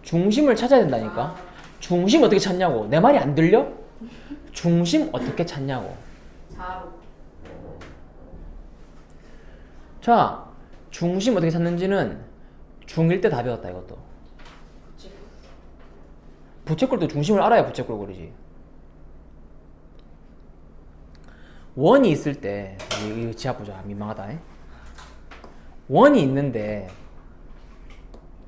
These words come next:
Speaker 1: 여기 현이 이렇게, 예, 할선이 이렇게 지나가. 중심이 여기 있어. 중심에서 이, 요, 요, 여기서부터 여기까지가 현이거든?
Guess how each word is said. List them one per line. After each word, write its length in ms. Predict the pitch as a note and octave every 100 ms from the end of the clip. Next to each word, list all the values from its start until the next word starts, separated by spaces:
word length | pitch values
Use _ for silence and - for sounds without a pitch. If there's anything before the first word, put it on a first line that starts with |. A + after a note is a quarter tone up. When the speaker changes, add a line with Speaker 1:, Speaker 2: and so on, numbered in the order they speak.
| - - -
Speaker 1:
여기 160 | E3+ D#3
현이 320 | E3+ B3 C#4+
이렇게, 240 | G3 - B2 -
예, 160 | B2 A#2
할선이 360 | A#2 B3 C#4 G3
이렇게 140 | A#2
지나가. 480 | - A2 G#2+ F2+ - - - - - - - - - - -
중심이 400 | - D#3 F#3+ A3+
여기 160 | D#3+ C3+
있어. 280 | A#2 G#2 G2 G#2 - - - - - - - - - - - -
중심에서 880 | - D#3 D#3+ G3 C4+ A#3+ D#3 C3+ A#2
이, 100 | C#3
요, 100 | C#3+
요, 200 | C#3 D3+
여기서부터 500 | F3 G3 F#3 G#3 E3
여기까지가 360 | - E3 D#3+ C3+
현이거든? 640 | E3+ G#3+ G#3+ C#3+ D3+ A3+